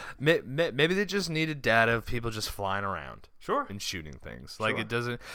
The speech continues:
Speaker 1: like, if they were to reveal any more, we would know too much about the game at this point.
Speaker 2: That's
Speaker 1: Perhaps?
Speaker 2: right.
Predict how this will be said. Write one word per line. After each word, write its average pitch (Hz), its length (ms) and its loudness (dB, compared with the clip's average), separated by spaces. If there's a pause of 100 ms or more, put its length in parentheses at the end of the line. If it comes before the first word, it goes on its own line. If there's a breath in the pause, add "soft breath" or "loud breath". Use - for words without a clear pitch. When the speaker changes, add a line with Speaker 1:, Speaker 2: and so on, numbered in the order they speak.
(140 loud breath)
Speaker 1:
like, 143 160 8
if 139 80 2
they 165 100 6
were 165 120 6
to 160 60 6
reveal 156 440 4
any 156 140 4
more, 120 640 2
we 123 180 2
would 127 120 2
know 123 200 2
too 117 200 -2
much 107 280 2
about 87 180 -2
the 87 60 -12
game 64 240 -10 (240)
at - 100 -14
this - 140 -14
point. - 240 -12 (220)
Speaker 2:
That's 85 220 -4
Speaker 1:
Perhaps? 170 80 -2
Speaker 2:
right. 104 240 -6